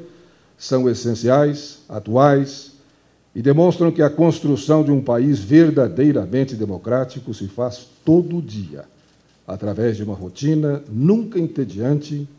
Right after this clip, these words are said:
do diálogo franco e aberto.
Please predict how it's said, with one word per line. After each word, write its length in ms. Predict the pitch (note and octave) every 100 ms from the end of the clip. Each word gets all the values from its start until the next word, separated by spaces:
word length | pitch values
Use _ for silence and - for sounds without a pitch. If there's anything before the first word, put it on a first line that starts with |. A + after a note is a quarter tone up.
| _ _ _ _
do 140 | B2
diálogo 480 | G2 G2+ F#2+ F2+ F2
franco 600 | - - B2 C3+ C3 B2 A#2+ _ -
e 80 |
aberto. 420 | G2 - - _